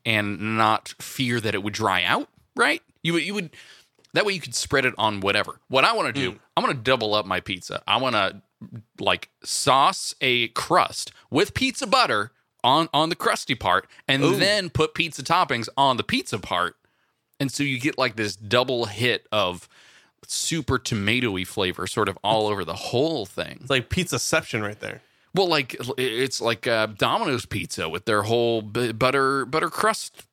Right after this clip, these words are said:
Speaker 1: garlic thingy that, that goes around. Is there any garlic in this? The thing I don't like about this pizza butter is the image that Extra Crispy uses. It, it kind of d-, d-, d-, d-, f-, freaks me out a little bit.
Speaker 2: Describe it a little bit.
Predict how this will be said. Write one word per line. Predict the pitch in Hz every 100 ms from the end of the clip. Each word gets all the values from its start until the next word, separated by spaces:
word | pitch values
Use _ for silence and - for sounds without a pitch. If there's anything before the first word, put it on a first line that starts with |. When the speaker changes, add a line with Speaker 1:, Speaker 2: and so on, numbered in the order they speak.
| - 127
Speaker 1:
garlic | 151 160 156
thingy | - 226 127 82 - -
that, | 113 107
that | 113 104
goes | 104 -
around. | 98 110
Is | 415
there | 494 494
any | 240
garlic | - 240 269
in | 294 262
this? | 262 - - -
The | 185
thing | 185 440 277
I | 185
don't | 185 170
like | 165 143
about | 127 123
this | 120
pizza | - 123 120
butter | 113 110
is | 123 104
the | 104 98
image | 98 104 - - _ -
that | 113
Extra | 113 - 127
Crispy | 127 113 113
uses. | 107 104 104 - -
It, | 104
it | 87 -
kind | 127 110
of | 92 _ -
d-, | 113
d-, | 104 98 95
d-, | 95 92 90 85
d-, | -
f-, | -
freaks | - 113 - - 131 101
me | 104
out | 95 95
a | 95
little | 120 123
bit. | 120 117 - _ -
Speaker 2:
Describe | 135 - 123 110
it |
a | 107
little | 104
bit. | 107